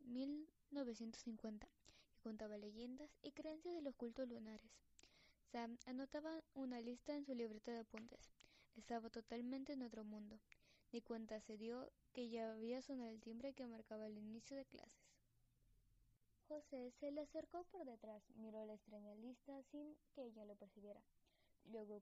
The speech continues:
con un susurro, logró llamar la atención de Sam, que por poco cae de la silla. Camino a clase, Sam les entregó un, a Katy y a José un papel doblado para que lo miraran luego. Ninguno de los dos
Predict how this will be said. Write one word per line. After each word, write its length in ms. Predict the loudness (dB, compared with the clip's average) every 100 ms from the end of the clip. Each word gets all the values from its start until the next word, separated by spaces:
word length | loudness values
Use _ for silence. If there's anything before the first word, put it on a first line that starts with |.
| -8
con 120 | -12
un 240 | -10 -12
susurro, 520 | -12 -8 -4 -4 -4 -8
logró 420 | -4 -2 -2 -4 -6 _ -18
llamar 340 | -8 -6 -4 -2
la 120 | -2
atención 360 | -2 -4 -6 -8
de 120 | -10
Sam, 280 | -10 -12 -12 -16 -20 _ _ _ _ _ _ _ _ _ _ -20 -20 -8
que 140 | -6
por 260 | -6 -8 -10 -6
poco 360 | -6 -4 -6 -6
cae 180 | -6 -4
de 120 | -6
la 140 | -8 -12
silla. 280 | -14 -14 -16 -20 _ _ _ -20 _ _ _
Camino 340 | -4 -4 -2 -6
a 40 |
clase, 360 | -6 -6 -4 -6
Sam 200 | -4 -4
les 220 | -6 -4
entregó 720 | -4 -4 -8 -10 -8 -6 -8 -10 -18
un, 180 | -12 -12 -12 -14
a 80 |
Katy 340 | -6 -6 -6 -6
y 60 |
a 60 | -10
José 260 | -10 -10 -8
un 120 | -4
papel 300 | -6 -6 -10
doblado 460 | -10 -6 -6 -6 -8
para 200 | -8 -10
que 100 | -8
lo 140 | -8 -6
miraran 640 | -6 -6 -6 -8 -8 -6 -8
luego. 200 | -10 -16 _ _ -20 -20 -20 -12 -4
Ninguno 380 | -2 0 0 -2
de 80 |
los 140 | -4 -6
dos 140 | -8